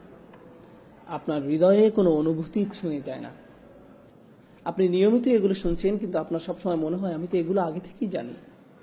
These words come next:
এগুলো আগে থেকেই জানি, আমার এসব শুনে লাভ নেই,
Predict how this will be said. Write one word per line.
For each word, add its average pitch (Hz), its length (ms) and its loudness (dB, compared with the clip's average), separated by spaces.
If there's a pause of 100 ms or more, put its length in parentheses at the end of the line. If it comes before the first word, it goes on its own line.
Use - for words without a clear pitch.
(340)
এগুলো 180 280 -2
আগে 165 180 -4
থেকেই - 280 -8
জানি, 127 260 -8 (1200)
আমার 240 220 2
এসব 240 220 4
শুনে 233 240 2
লাভ 185 220 2
নেই, 143 100 -10